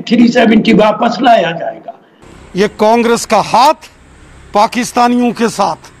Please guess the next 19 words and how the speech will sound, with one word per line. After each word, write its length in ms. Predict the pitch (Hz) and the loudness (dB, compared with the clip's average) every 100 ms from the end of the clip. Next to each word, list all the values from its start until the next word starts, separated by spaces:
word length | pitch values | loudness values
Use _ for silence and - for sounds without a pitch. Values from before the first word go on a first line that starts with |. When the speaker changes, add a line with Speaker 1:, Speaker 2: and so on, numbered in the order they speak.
| - - - - - - | -20 -20 -20 -20 -8 0
Speaker 2:
कांग्रेस 420 | 208 226 226 - | 0 2 -2 -2
का 140 | 208 | -2
हाथ 440 | 170 190 285 - - _ - - - | 0 2 2 0 -8 _ -20 -20 -4
आतंकवादियों 880 | 202 247 277 262 233 240 220 247 320 330 _ _ _ - | -2 0 -2 -4 -2 -2 0 0 0 -2 _ _ _ -4
और 120 | 269 - | -4 0
अलगाववादियों 760 | 262 247 302 302 285 262 269 269 | -2 0 0 2 2 2 0 -2
के 160 | 269 | -2
साथ। 400 | 262 240 175 - _ _ _ _ - | -2 -2 -4 -8 _ _ _ _ -18
धारा 460 | 180 143 214 254 269 262 | -10 -2 0 2 0 -2
तीन 200 | 233 240 | -4 -4
सौ 220 | 214 247 247 | -2 0 0
सत्तर 560 | - - 247 - 262 - _ _ _ _ _ _ _ _ _ - | -2 -6 -4 -2 -2 -4 _ _ _ _ _ _ _ _ _ -2
कयामत 520 | 247 262 285 294 233 | 2 2 2 0 -4
की 200 | - 294 | -2 -2
सुबह 380 | - 254 226 285 | 0 0 2 0
तक 200 | 277 226 | 0 -2
वापस 480 | 214 247 247 240 - - - _ | 0 0 -2 -6 -10 -20 -20 _
नहीं 280 | 175 190 247 | -2 2 2
आएगी। 380 | 247 240 208 320 | 2 2 2 0